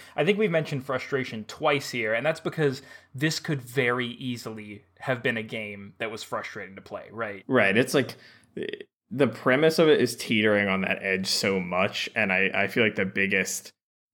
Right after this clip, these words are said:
Speaker 2: uh, deterrent to people playing this, if they're just watching it or hearing about it, is, like, thinking that it would be that type of experience, and it's just, it's just really not.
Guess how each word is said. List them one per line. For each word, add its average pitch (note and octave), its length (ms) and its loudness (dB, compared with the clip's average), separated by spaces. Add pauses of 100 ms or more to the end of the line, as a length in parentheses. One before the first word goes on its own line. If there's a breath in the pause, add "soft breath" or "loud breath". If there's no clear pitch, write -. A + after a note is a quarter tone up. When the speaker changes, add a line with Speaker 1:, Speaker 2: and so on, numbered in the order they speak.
Speaker 2:
uh, F2+ 480 0 (120)
deterrent G2+ 640 -2
to A2+ 80 -6
people G2+ 280 -2
playing G2+ 360 2
this, A#2 220 2
if G#2 120 -2
they're F#2+ 120 0
just F#2+ 220 -6
watching F#2+ 380 -2
it G2+ 100 0
or F#2+ 80 0
hearing G#2 280 0
about E3 240 6
it, F3+ 180 6
is, G2 220 -4
like, G2 180 -8
thinking G2+ 400 -2
that G2 100 0
it - 80 -4
would F#2+ 140 -2
be F#2+ 120 -4
that F#2 160 -4
type G2 180 -4
of F2+ 120 -8
experience, A2 600 0
and A2+ 120 -4
it's B2 100 -4
just, G3+ 280 2
it's F#3+ 200 0
just A3 160 2
really E3+ 240 6
not. - 340 0